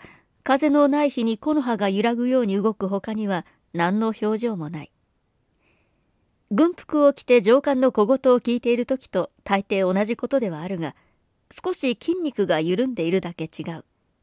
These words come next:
微笑の浮かぶのを制せないだけ違う。石田は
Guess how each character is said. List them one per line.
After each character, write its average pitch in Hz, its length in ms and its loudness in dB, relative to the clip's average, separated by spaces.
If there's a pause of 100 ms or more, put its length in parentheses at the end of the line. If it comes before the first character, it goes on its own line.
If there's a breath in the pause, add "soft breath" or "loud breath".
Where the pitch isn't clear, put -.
(280)
微 214 180 0
笑 208 180 2
の 202 140 0
浮 202 60 0
か 214 140 0
ぶ 208 120 0
の 185 120 -2
を 165 80 0
制 240 240 0
せ 254 140 -2
な 202 140 -4
い 147 60 -6
だ 151 120 -8
け - 120 -14
違 - 280 -14
う。 - 140 -14 (2000)
石 208 200 -2
田 233 120 -2
は 208 240 -4